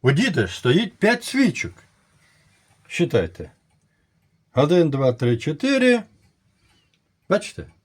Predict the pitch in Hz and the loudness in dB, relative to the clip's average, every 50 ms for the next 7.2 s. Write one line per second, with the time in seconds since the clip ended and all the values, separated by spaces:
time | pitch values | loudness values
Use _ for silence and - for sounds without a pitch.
0 | _ _ _ _ _ _ _ _ _ _ _ _ _ _ _ _ - 127 117 - | _ _ _ _ _ _ _ _ _ _ _ _ _ _ _ _ -2 -2 0 -2
1 | 117 92 87 90 - _ - 92 92 147 170 120 - - 156 127 117 - - 104 | -4 -4 -4 -8 -14 _ -8 -2 2 2 2 2 2 0 0 0 -2 -4 -4 -6
2 | 95 90 - - _ _ - - - 120 107 107 107 - - - 120 101 - - | -6 -6 -10 -16 _ _ -16 -8 -6 -4 -4 -4 -6 -6 -6 -6 -6 -6 -6 -8
3 | - 101 90 87 - _ _ _ _ _ _ _ _ _ _ - 117 120 110 113 | -10 -10 -10 -12 -16 _ _ _ _ _ _ _ _ _ _ 2 2 4 4 2
4 | 117 120 196 220 233 240 220 - _ _ _ _ _ _ _ _ _ _ _ _ | 2 2 2 2 2 2 0 -6 _ _ _ _ _ _ _ _ _ _ _ _
5 | _ _ _ _ _ _ _ _ _ _ _ _ _ _ _ _ _ _ _ _ | _ _ _ _ _ _ _ _ _ _ _ _ _ _ _ _ _ _ _ _
6 | _ _ _ _ _ _ _ _ _ _ _ _ _ _ _ _ - 285 311 320 | _ _ _ _ _ _ _ _ _ _ _ _ _ _ _ _ -2 2 2 2
7 | 320 294 262 | 2 2 -2